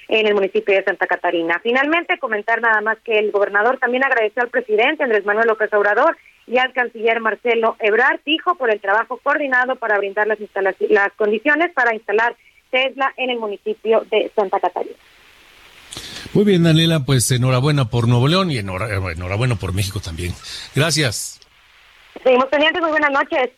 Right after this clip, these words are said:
Speaker 2: Adiós, buenas noches. Cambiemos de tema porque antes de irnos tenemos que, tenemos que da-, ponerle atención a la ofensiva otra vez del presidente López Obrador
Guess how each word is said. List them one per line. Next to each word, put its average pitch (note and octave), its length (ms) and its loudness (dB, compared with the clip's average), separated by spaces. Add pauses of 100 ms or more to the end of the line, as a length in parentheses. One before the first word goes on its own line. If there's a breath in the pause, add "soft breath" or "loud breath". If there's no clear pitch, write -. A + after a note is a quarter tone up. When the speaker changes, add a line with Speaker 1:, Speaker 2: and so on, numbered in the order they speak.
Speaker 2:
Adiós, G#2+ 340 -2
buenas A2+ 240 2
noches. C#3 640 -2
Cambiemos F3+ 380 2
de C#3+ 80 -2
tema G3 320 -2
porque D3 240 -4
antes F3+ 180 -4
de C#3+ 100 2
irnos E3+ 320 0
tenemos C#3 360 0
que, E3 220 -4
tenemos F3 500 0
que F3 140 0
da-, B2+ 300 -4
ponerle D3 440 2
atención B2+ 580 2
a A#2+ 80 -2
la G#2 640 0
ofensiva C#3+ 840 0
otra D3 260 -2
vez D3 240 0
del B2 160 -4
presidente B2 440 -2
López C3+ 200 -4
Obrador B2 400 0